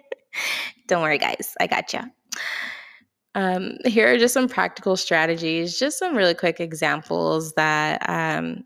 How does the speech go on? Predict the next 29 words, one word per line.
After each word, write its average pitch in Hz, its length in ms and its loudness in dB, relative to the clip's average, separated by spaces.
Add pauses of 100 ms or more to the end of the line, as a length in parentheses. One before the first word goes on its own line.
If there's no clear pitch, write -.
we 170 240 -2
can 170 160 -6
actually 160 420 -4
use 151 840 -6
when 165 120 -8
it 156 100 -8
comes 151 520 -8
to 151 440 -4
finding 160 320 -6
that 156 220 -2
balance. 147 420 -6
So 175 220 4 (520)
the 190 120 4
first 175 360 4
one 202 360 2
would 185 200 2
be 175 280 -2
to 185 280 -4
prioritize 175 840 -2
self-care. 165 840 -4 (440)
I 175 120 -2
will 202 220 -2
say 170 320 0
this 175 420 -2
until 170 480 -2 (120)
there 165 260 -6
are 165 160 -8
no 156 240 -8
more 156 260 -6